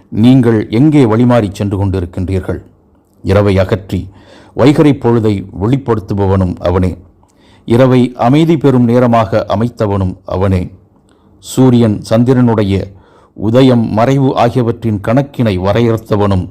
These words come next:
அவனே. இது பேரறிவு கொண்டவனும் வல்லமை மிக்கவனுமான இறைவனால் நிர்ணயிக்கப்பட்டதாகும்.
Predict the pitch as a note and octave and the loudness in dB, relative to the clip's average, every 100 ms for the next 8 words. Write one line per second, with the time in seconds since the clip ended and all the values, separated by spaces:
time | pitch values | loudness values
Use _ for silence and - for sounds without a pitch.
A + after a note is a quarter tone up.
0 | - F#2 F#2+ F2+ - - _ _ _ _ | -6 -2 0 -2 -6 -20 _ _ _ _
1 | _ - G2+ G2 F#2+ - - A#2+ A#2+ G#2+ | _ -6 0 0 -2 -4 0 2 2 0
2 | G2 G#2 G2 G2+ G2+ F2 - _ _ _ | -2 -4 -2 -2 -2 -6 -12 _ _ _
3 | _ _ G2 A#2+ D#3 C#3+ B2 - B2 A2+ | _ _ 0 2 4 2 0 -2 -2 0
4 | G2+ G2+ G2 F#2+ G2 - F#2+ G#2+ A#2+ G#2+ | 0 0 0 -2 -4 -8 -4 0 0 2
5 | G2 F#2 - F#2 G2 G2 F2+ F2+ - F2 | 0 -2 -6 -4 -4 -4 -6 -6 -4 -2
6 | F#2 - F#2 | -2 -4 -12